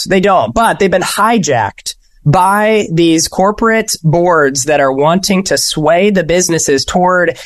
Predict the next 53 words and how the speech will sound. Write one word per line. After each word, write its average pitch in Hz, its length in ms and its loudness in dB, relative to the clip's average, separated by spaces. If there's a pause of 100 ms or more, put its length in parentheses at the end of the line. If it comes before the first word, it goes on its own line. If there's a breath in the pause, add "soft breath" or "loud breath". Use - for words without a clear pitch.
E 180 140 2
S 202 160 -2
G 175 120 0
and 160 120 -2
D 156 200 0
E 151 60 2
I 147 140 2
initiatives. 160 520 0 (280 loud breath)
And 170 300 0
so - 300 0
you 180 140 0
mentioned 214 320 2
the 156 80 0
one 190 300 2
thing, 214 640 0
it's - 220 -2
that. 156 340 0
It's 147 220 -2
corporate 220 520 0
activism 147 960 0 (260 loud breath)
that 190 200 2
has 196 200 0
now 185 200 2
created 214 440 2
incentive 185 640 0
structures 175 500 -2
as 143 140 -2
well 190 220 0
to 185 140 -4
reward 170 600 0
woke 175 260 -2
behavior. 175 420 2
For 202 100 -2
example, 185 460 0 (200 loud breath)
many 247 280 2
banks 175 680 0 (200)
won't 185 340 0
give 214 200 2
you 226 160 2
a - 20 2
loan 180 540 2
unless 185 340 0
you 220 100 2
have 196 200 0
an 185 160 0
E 202 140 2
S 202 180 0
G 175 220 0
score 147 380 0
that 147 160 -4
they 190 200 2
deem 160 320 0
suitable. 208 500 -2